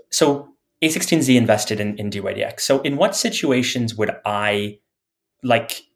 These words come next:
be beholden to A sixteen Z effectively, like, as a practical matter? Um, one would be, um, if we are low on cash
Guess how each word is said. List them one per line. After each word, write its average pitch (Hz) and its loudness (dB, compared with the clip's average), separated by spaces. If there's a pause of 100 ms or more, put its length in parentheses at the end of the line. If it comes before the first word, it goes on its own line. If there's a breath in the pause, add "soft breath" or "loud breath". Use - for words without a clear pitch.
(180)
be 117 2
beholden 101 0
to - -4
A 101 0
sixteen - -8
Z 101 -4
effectively, - -4
like, - -6
as 104 -2
a 101 -6
practical - -8
matter? - -12 (640 soft breath)
Um, 139 0 (540)
one 185 2
would 147 2
be, 143 -4 (140)
um, 123 0 (520)
if - 0
we 135 2
are 127 6
low 135 4
on 156 -2
cash 110 -4